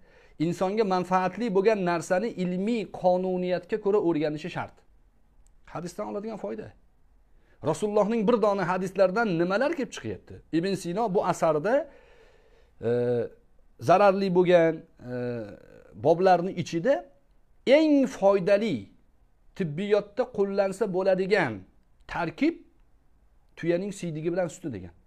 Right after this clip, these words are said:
Tuyani ham nomini aytgan, Najib degan tuya. O'shanaqangi tuya bor, o'sha o'rkacha ikkita bo'lgan, shu tuyaning siydigidan, o'sha tuyaning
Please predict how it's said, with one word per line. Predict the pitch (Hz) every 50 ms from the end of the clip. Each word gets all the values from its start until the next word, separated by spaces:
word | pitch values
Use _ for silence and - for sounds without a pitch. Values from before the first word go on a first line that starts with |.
| _ _ _ _ _ _ _ _ _ _ _ _ _ _ _ -
Tuyani | - 156 165 170 170 196
ham | 220 220 196
nomini | 180 175 175 190 202
aytgan, | 175 139 - - 127 120 120 131
Najib | 147 139 156 220 - -
degan | - 175 180 175 -
tuya. | - 131 117 92 - - _ _ _ _ _ _ _ _ _ _ _ _ _ _ _ _ _ _ _ - -
O'shanaqangi | 120 - 170 139 156 165 180 170
tuya | - - 160 151 143
bor, | 190 254 311 330 - - - 139
o'sha | 135 - 147 131 - - - _ _ _ _ _ -
o'rkacha | 151 151 - 160 147 - -
ikkita | - - - - 139
bo'lgan, | 131 131 131 170 247 277 285 -
shu | - 208
tuyaning | - - 165 160 156 160 190 185 127 - - - - - _ _ - _
siydigidan, | - - - 170 165 139 135 131 123 139 131 196 247 285 285 277 269 - - - _ _
o'sha | - 160 - 240 240 240
tuyaning | - 175 175 170 160 165 202 185 139